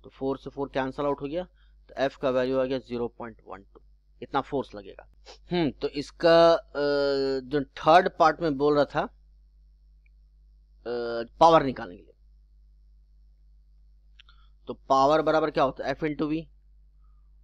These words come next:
फोर्स निकाले थे ज़ीरो पॉइंट वन टू और वेलोसिटी निकाले थे वन पॉइंट टू, फोर्स हो गया ज़ीरो पॉइंट वन टू, वेलोसिटी वन पॉइंट टू, तो इसको सॉल्व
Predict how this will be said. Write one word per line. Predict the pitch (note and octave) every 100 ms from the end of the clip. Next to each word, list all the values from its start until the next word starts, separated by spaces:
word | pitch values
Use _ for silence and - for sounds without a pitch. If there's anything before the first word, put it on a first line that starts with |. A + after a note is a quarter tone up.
| _ _ - -
फोर्स | C#3+ D3+ E3 E3+ E3
निकाले | D3+ C#3+ C#3+ C#3+ D3+
थे | - C#3 D3 A#3 _ _ _ _ _ _ _ _ _ _ - _ _ _ _ _ _ _ -
ज़ीरो | A#2 - C3+ D3 E3
पॉइंट | E3 D#3 C#3
वन | C#3+ C#3
टू | A2+ A#2 A2+
और | A#2+ A#2+
वेलोसिटी | C3+ C#3 C#3 - C#3 D#3+
निकाले | D#3+ C#3+ D3
थे | C#3+
वन | C3+ C#3
पॉइंट | B2+ B2 A#2 -
टू, | C2 _ _ - - _ - - _ - _
फोर्स | - C3+ C#3 C3+
हो | C#3
गया | B2 C3+
ज़ीरो | B2 B2 C3 C3
पॉइंट | - C3 C3 B2+
वन | C3 C3
टू, | B2+ C#3 B2+
वेलोसिटी | B2 B2 B2+ B2 B2+ - C3+
वन | C3 A#2 B2 A2+
पॉइंट | - G2 - -
टू, | - - - _ _ _ _ _
तो | A#2
इसको | - C3
सॉल्व | B2 _ C3 B2+ C3 C#3+